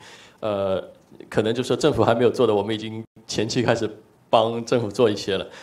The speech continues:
那，呃，说到这个自杀预防，啊，包括一些网络安全，那我们，呃，今年也是跟 iWin，呃，一起合作。我觉得其实 iWin，呃，好像一个台湾的模式这样子，其实可以借鉴到其他的一些不同的领域。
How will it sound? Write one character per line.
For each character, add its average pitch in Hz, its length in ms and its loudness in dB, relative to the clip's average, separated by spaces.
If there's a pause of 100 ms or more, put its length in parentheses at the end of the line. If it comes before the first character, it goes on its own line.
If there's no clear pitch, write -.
(200)
那， 127 320 4
呃， 110 200 2
说 151 140 2
到 143 160 4
这 135 140 -2
个 113 100 2
自 117 160 -6
杀 117 560 0
预 127 140 -4
防， 82 400 -4
啊， 101 120 -6
包 104 140 4
括 104 160 0
一 101 60 -2
些 101 300 0
网 95 220 -4
络 101 140 0
安 101 140 -2
全， 87 360 -8
那 98 280 -2
我 90 180 -4
们， 98 380 -8
呃， 90 300 -4
今 110 140 -10
年 104 140 -4
也 92 100 -6
是 - 160 -6
跟 98 180 -4
iWin， 101 460 -2 (180)
呃， 87 260 -8
一 104 120 -10
起 98 140 -8
合 - 160 -6
作。 76 140 -6
我 101 100 -2
觉 135 100 0
得 143 60 -2
其 131 140 -8
实 - 100 -2
iWin， 113 560 -2
呃， 98 240 -4
好 - 140 -4
像 104 180 -4
一 - 20 -8
个 107 80 -2
台 104 180 0
湾 110 120 0
的 113 80 -2
模 92 180 -4
式 101 200 -8
这 - 140 -6
样 64 180 -4
子， - 160 -14 (360)
其 - 140 -10
实 117 100 -2
可 117 160 -2
以 101 240 -2
借 107 200 -2
鉴 104 180 -6
到 92 140 -4
其 - 160 -10
他 101 160 -2
的 104 80 -2
一 98 40 -4
些 104 80 -6
不 101 140 -8
同 98 140 -6
的 98 80 0
领 92 180 -6
域。 87 180 -12